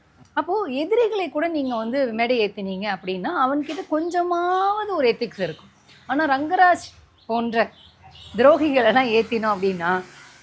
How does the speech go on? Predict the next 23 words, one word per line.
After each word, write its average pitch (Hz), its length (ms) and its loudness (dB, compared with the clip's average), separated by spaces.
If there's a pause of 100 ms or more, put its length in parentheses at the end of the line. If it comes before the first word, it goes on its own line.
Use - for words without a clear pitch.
(540)
என்னைக்குமே 302 880 0
சூடு, 302 480 2
சூடு, 262 320 0
சுட்டு 302 380 -4
போட்டா 359 260 4
கூட 320 180 4
வராது. 214 380 4 (120)
அந்த 175 320 -2
ஒரு, 165 300 -6 (760)
ஒரு 175 440 -2 (340)
நேர்மை 302 560 2
பண்பு 330 440 2
அப்படி 208 220 -2
சொல்லிக்கலாம். 180 340 -6 (340)
சுட்டு 330 420 -6
போட்டா 247 280 0
கூட 247 160 -2
அந்த 226 180 -4
பண்பு 240 340 -6
வராத 247 540 0
ஒரு 165 520 -4
ஜென்மம் 233 360 -4
யாருன்னா 180 300 -6